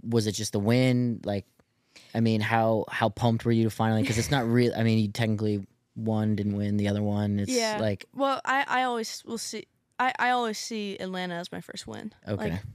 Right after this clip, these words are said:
Speaker 2: that, that to me will always be my first win. And I, I don't think anything can take that away from me. Um, and with, with it,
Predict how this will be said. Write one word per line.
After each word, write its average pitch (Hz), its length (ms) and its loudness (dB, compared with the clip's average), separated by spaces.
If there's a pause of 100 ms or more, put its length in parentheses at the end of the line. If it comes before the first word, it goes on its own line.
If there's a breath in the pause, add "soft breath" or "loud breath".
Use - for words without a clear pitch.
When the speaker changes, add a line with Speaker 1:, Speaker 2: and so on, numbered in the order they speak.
(140)
Speaker 2:
that, 233 260 0
that 233 320 -2
to 233 100 -4
me 220 200 -2
will 208 120 -2
always 196 320 -2
be 196 100 -8
my 185 160 -6
first 180 260 -12
win. 170 240 -8 (400 soft breath)
And 190 180 -6
I, 185 240 -4
I 202 80 0
don't 190 160 -4
think 190 160 -8
anything 190 340 -8
can 190 140 -8
take 180 200 -8
that 180 160 -6
away 175 220 -6
from 196 180 -6
me. 208 180 -4 (580)
Um, 175 520 -4 (320)
and 180 580 -4 (960 soft breath)
with, 233 360 -2 (180)
with 240 220 -2
it, 220 240 -2